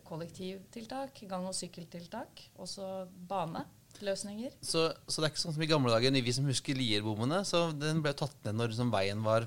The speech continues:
Speaker 2: ferdigfinansiert. Nå kan egentlig bomringen bare fortsette, fordi
Speaker 1: Ja.
Speaker 2: den skal, skal, eh,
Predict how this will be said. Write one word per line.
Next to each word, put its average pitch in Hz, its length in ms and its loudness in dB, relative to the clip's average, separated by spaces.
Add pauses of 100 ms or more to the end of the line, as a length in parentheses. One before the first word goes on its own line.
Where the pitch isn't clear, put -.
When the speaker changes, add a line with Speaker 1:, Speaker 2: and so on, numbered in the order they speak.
(140)
Speaker 2:
ferdigfinansiert. 107 720 0
Nå 139 160 -2
kan 175 400 -4
egentlig 127 320 -4
bomringen 110 480 0
bare 104 160 2
fortsette, - 480 -4 (320)
fordi 113 160 -4
Speaker 1:
Ja. - 0 -
Speaker 2:
den 107 80 -4
skal, 117 400 -2 (1160)
skal, 117 360 -2
eh, 120 240 2